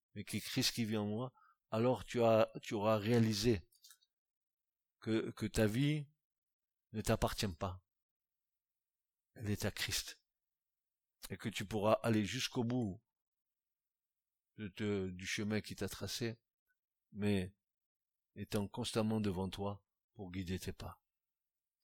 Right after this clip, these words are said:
Non, Seigneur, pas derrière moi, parce que, vous comprenez, c'est, c'est trop facile. J'en ai tellement connu en tant d'années,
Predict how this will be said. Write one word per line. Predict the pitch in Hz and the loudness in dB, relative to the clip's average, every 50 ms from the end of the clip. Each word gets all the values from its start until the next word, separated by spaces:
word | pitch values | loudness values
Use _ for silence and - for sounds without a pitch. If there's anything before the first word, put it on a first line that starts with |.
| _ _ _ _ _ _ _ _ _ _ _ _ _ - | _ _ _ _ _ _ _ _ _ _ _ _ _ -6
Non, | 107 113 123 127 123 | -2 0 2 2 2
Seigneur, | 120 - - 107 98 95 95 92 90 - _ _ _ _ _ _ _ _ | 0 0 0 0 0 0 -2 -4 -8 -14 _ _ _ _ _ _ _ _
pas | - 127 127 | 0 2 4
derrière | 123 123 120 117 117 113 113 | 6 6 8 8 6 6 4
moi, | 113 113 113 117 127 139 117 - _ _ _ _ _ _ _ _ _ _ _ _ _ _ _ _ _ _ _ | 4 2 2 2 2 0 -2 -6 _ _ _ _ _ _ _ _ _ _ _ _ _ _ _ _ _ _ _
parce | - 107 - - | -12 -10 -8 -6
que, | - 113 110 110 107 110 104 - _ _ _ _ _ _ _ _ _ _ _ - | -2 -2 0 0 -2 -4 -6 -10 _ _ _ _ _ _ _ _ _ _ _ -16
vous | - 104 110 | -12 -8 -2
comprenez, | 107 123 117 - 123 120 123 123 | 0 0 0 0 0 -2 0 0
c'est, | - - 120 117 - - | 0 -2 -2 -4 -6 -6
c'est | - - 117 107 | -6 -6 -6 -6
trop | - - 123 113 | -6 -6 -6 -4
facile. | 120 123 110 - - 117 95 85 - _ _ _ _ _ _ _ _ _ _ _ _ | -2 -2 -2 -2 -2 -2 -4 -4 -8 _ _ _ _ _ _ _ _ _ _ _ _
J'en | - - - 117 113 117 | -12 -6 -4 -2 0 0
ai | 117 117 | 0 -2
tellement | - _ - 139 127 123 120 113 | -2 _ 0 0 2 2 0 -2
connu | - - 123 117 120 123 113 95 90 | -2 -2 -2 0 0 0 0 0 -2
en | 92 101 | -2 -4
tant | 98 - 127 120 | -2 -2 -2 0
d'années, | 110 110 107 104 104 98 87 82 | 0 0 0 0 -2 -4 -4 -8